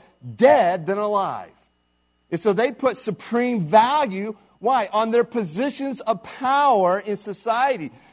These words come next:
Judas, on the other hand, he loved money, and so he priced Jesus at the paltry sum of thirty pieces of silver.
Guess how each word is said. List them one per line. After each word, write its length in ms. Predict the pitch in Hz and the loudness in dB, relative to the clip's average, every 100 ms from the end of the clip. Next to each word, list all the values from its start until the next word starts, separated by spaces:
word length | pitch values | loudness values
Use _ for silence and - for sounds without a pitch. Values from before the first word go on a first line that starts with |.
| - | -14
Judas, 460 | 131 214 302 302 | -4 0 2 2
on 180 | 247 233 | 0 2
the 100 | 214 | 2
other 200 | 196 185 | 2 0
hand, 240 | 180 214 196 | -2 -4 -2
he 220 | 247 302 | 0 0
loved 320 | 254 240 175 | 4 2 2
money, 420 | 208 233 285 233 180 - - | 0 2 2 0 -6 -14 -8
and 120 | 208 | -8
so 180 | 202 233 | -2 0
he 260 | 196 254 294 | 0 0 0
priced 520 | 285 247 240 202 - | -2 2 2 2 -4
Jesus 460 | 156 196 208 233 - | -8 -8 -6 -10 -8
at 140 | 202 | -6
the 80 | 214 | -6
paltry 460 | - 240 240 226 220 | 0 2 2 -6 -10
sum 320 | - 208 202 | -2 -2 0
of 120 | 175 | -4
thirty 220 | 185 180 | -4 -6
pieces 400 | 170 185 170 165 | -8 -12 -12 -12
of 120 | 170 | -12
silver. 440 | 160 202 254 226 | -6 0 2 0